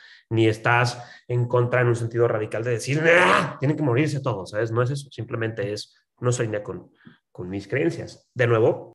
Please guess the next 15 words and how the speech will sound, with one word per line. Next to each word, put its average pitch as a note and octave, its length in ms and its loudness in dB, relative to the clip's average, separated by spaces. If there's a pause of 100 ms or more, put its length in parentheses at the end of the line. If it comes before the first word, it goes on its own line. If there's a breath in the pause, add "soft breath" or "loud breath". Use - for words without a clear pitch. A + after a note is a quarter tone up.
(120)
pero G2+ 200 2
no G#2 80 0
está G#2+ 160 0
de G#2+ 60 2
más G2 400 -2
recalcarlo, B2 500 0
porque B2 140 -8
luego F#2+ 140 -8
hay F#2 60 -10
gente G2+ 220 -12
que - 120 -10
se - 100 -10
nos - 460 -14 (180)
enogra, F2 320 -6
¿no? C3 240 -4